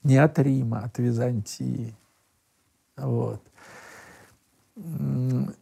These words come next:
и он всегда расстраивался, вот, э, такого рода. Он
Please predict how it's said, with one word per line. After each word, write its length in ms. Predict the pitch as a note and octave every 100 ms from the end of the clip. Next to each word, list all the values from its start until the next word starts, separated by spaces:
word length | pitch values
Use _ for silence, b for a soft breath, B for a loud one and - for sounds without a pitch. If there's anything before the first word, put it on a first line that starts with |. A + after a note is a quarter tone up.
| _
и 80 | D3
он 140 | E3+
всегда 400 | F3 F#3 D#3+ F3
расстраивался, 1040 | F#3+ F#3 - G3 G3+ F3 A#2+ A#2 - - A#2
вот, 280 | A#2 - - _ -
э, 220 | - - G#2+
такого 480 | B2+ A#2 D3 B2+ B2
рода. 280 | A#2 G2+ A#2
Он 240 | C#3+ C#3